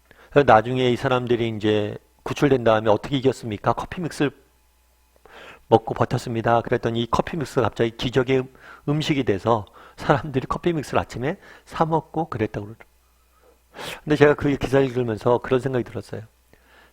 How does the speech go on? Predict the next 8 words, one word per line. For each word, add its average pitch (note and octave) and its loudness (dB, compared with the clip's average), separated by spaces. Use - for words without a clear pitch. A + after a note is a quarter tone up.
야, F#2+ 4
이 A2 0
사람들에게 E3+ 0
커피 - -6
믹스는 F3+ -2
어떤 C3 -2
의미가 B2 0
있을까? G#2+ -10